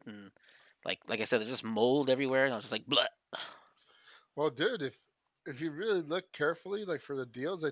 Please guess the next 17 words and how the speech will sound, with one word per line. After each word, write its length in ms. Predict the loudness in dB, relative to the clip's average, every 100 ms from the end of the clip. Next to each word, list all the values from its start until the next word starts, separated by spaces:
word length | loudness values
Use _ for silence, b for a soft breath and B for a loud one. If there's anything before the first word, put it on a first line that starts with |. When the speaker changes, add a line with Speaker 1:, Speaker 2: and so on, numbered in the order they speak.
| -4
Speaker 2:
think 180 | -10 -8
the 60 | -10
two 160 | -8
thousand 380 | -4 -2 -2 -8
and 140 | -8
eighteen, 480 | -8 -8 -12 -12 -12 _ _ -10
the, 280 | -8 -8 0
bleh, 340 | 6 6 6 0
my 80 | -4
bad, 200 | -4 -4 B B B B -16
two 100 | -2
thousand 380 | -2 -2 -4 -6
eighteens 520 | -8 -8 -8 -6 -6
are 160 | -6 -8
super 440 | -12 -12 -12 -12
cheap 300 | -8 -6 -8 -10
now. 260 | -10 -10